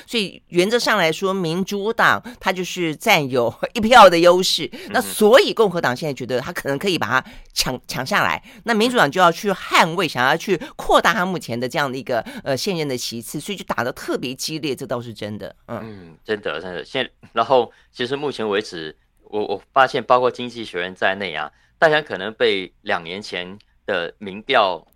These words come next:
Speaker 2: 给，
Speaker 1: 吓坏了哈。
Speaker 2: 给，给吓坏了。
Speaker 1: 嗯。
Speaker 2: 所以这一次其实讲话都很保留。
Speaker 1: 嗯。
Speaker 2: 那从，从经费上啊，经济学人这一篇文章我觉得很有意思，因为他放在他美国的头条，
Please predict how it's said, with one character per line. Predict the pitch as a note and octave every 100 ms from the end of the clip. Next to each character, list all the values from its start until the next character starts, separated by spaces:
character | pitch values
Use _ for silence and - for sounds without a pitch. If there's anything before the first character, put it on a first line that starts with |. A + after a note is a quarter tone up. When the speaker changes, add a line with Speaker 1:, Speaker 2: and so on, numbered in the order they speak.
| -
Speaker 2:
给， | F2
Speaker 1:
吓 | D#2 F3 C#3
坏 | A#2+ C3 A2+
了 | G2+
哈。 | F#2+ -
Speaker 2:
给， | F#2+
给 |
吓 | - G2+
坏 | D#2+ F#2+ D2
了。 | - _
Speaker 1:
嗯。 | G#2+ F#2+
Speaker 2:
所 | F#2
以 | C3
这 | D#3
一 | C#3+
次 | A#2+
其 | G#2 F#2
实 | F#2+
讲 | - E2
话 | G#2 F#2
都 | G2
很 | F#2 E2
保 | E2+ D2
留。 | D2+ C#2+ D2+ _ _ _
Speaker 1:
嗯。 | - D#3 B2+
Speaker 2:
那 | D3+ C#3 _ _ -
从， | C#3+ C3+ D#3 F#3+
从 | - C3+
经 | D3 G#3 A3
费 | G#3+ G3
上 | - G#2+
啊， | D#2+
经 | - C#3
济 |
学 | A#2
人 | G#2
这 | B2
一 | A2+
篇 | G2 - G#2
文 | F#2
章 | E2+ F#2
我 | F2
觉 | F#2
得 |
很 | F#2+
有 | F#2 E2
意 | F2+
思， | - E2+
因 | G2
为 | A2
他 | A#2
放 | - G2+
在 | F#2
他 | G2
美 | F#2+ E2
国 | - F2
的 |
头 | F2 - E2
条， | - E2